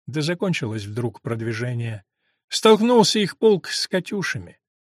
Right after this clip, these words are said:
Лег, как трава на покосе полк. А как же Хупке? Жив,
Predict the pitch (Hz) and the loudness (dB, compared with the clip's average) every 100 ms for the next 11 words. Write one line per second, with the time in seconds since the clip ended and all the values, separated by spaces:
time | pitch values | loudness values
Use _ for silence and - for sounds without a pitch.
0 | _ 135 208 185 - _ 135 - - 139 | _ 6 6 6 -2 _ -8 -8 -6 0
1 | 147 165 131 117 123 - 135 - 117 123 | 0 0 -2 -4 -6 -6 -6 -6 -8 -10
2 | 95 _ _ _ _ _ _ _ - 120 | -10 _ _ _ _ _ _ _ -6 0
3 | 143 143 139 214 - 92 - _ _ _ | 2 2 0 -2 -4 -14 -16 _ _ _
4 | _ - 180 262 - | _ -6 2 2 0